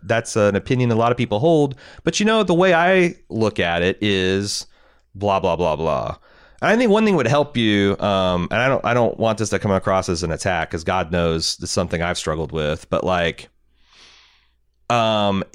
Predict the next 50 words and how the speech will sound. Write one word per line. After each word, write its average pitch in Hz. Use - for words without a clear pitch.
if 117
you 170
really 160
do 143
have 135
that, 107
like, 104
involuntary 107
shudder 104
reaction 104
when 95
you're 90
dealing 95
with 90
religious 90
people, 101
and 110
I 147
don't 151
know 143
if -
you're 117
talking 110
about, 85
like, 87
all 101
religious 107
people 110
or, 90
like, 73
casually 113
religious 110
people 104
or, 87
like, 80
super 120
duper 107
offensively 127
religious 131
people, 139
I 135
feel 262
like 269
that's 139
something 123
that 98
maybe 101
if 98
you 95
could 87